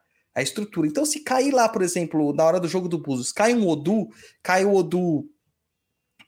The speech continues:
número oito, né, que é o Egionilê,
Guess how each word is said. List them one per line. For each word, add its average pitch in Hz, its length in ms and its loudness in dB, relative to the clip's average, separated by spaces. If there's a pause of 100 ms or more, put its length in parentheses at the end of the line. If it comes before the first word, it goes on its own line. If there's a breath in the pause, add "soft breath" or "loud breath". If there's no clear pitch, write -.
(100)
número 175 320 2
oito, 165 460 2
né, 180 360 0 (140)
que 151 100 0
é 147 40 4
o 151 420 2
Egionilê, 160 840 0